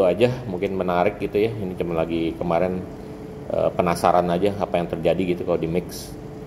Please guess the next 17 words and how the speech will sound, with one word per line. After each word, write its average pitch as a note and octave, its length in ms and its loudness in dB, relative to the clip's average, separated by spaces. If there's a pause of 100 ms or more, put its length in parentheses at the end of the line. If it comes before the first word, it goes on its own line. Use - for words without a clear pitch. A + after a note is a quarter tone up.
(240)
R D#2+ 160 0
T - 80 0
V D#2 240 0
empat D#2+ 80 4
delapan D2+ 320 2
dengan D#2 280 0 (760)
resin D#2 640 0 (240)
P G2+ 80 2 (160)
U E2 240 2
satu - 240 0
nol E2+ 320 2
delapan F2 300 4 (100)
dan D#2 160 2 (640)
resin E2 720 2
epoxy. - 480 -4 (1400)
Oke, C3 400 6
semoga G#2+ 480 4